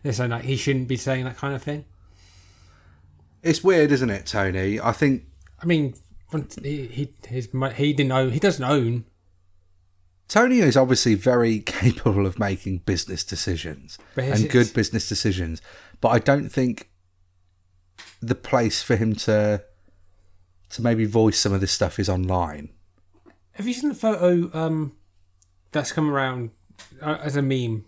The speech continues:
Speaker 1: It's, like, a photo from, like, two thousand fifteen, how it's Jacksonville Jaguar owner Tony Khan ma-, has a photo with, uh, his favourite wrestler, Titus O'Neil. <laughs> And it's funny how things like that,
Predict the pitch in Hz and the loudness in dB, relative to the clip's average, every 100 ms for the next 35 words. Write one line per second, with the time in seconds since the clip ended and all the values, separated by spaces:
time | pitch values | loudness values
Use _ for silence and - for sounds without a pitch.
0 | _ _ _ _ - 147 151 139 139 160 | _ _ _ _ -20 -8 -6 -6 -4 -2
1 | 160 135 143 143 - _ - 170 156 135 | -2 -2 -4 -4 -6 _ -6 -2 -2 -2
2 | 151 127 151 135 107 110 - - - - | -6 -6 -4 -4 -6 -10 -16 -18 -18 -10
3 | 127 123 - - _ - - - _ - | -6 -6 -8 -12 _ -20 -20 -20 _ -2
4 | 180 147 151 147 156 135 135 139 135 120 | -2 0 2 4 4 2 2 2 0 0
5 | 113 - - 143 139 - 135 113 110 113 | -2 -4 -6 0 0 0 -2 0 -2 -6
6 | - - - - 127 - - - - 135 | -10 -20 -18 -6 -4 -4 -10 -20 -8 -4
7 | 123 135 131 123 123 117 - _ - 131 | -2 0 0 2 0 -2 -6 _ -14 -6
8 | 127 120 120 123 123 120 - 131 120 - | -4 -2 0 0 0 -2 0 -2 -2 -4
9 | - - 139 120 120 117 104 - - - | -16 -8 -6 -2 -2 -2 -4 -12 -20 -20
10 | - - - - - - - - - - | -6 -6 -4 -6 -6 -6 -10 -10 -16 -16
11 | - 143 123 - - _ _ _ _ _ | -16 -16 -16 -20 -20 _ _ _ _ _
12 | - - - - 147 139 147 - 196 156 | -20 -20 -16 -8 -8 -8 -10 -4 0 2
13 | 156 131 151 135 135 135 123 | 2 2 2 2 0 0 -4